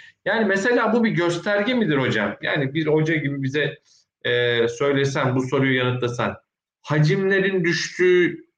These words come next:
yer dip işareti. Satışlar sonrası böyle.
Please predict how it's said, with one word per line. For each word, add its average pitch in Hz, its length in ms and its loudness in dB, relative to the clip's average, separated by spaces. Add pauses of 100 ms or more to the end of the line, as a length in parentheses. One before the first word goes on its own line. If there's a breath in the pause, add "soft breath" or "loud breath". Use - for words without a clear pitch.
yer 127 680 -4 (840)
dip 175 280 -2
işareti. 117 800 -2
Satışlar - 580 -4
sonrası 110 600 -2
böyle. 87 320 -4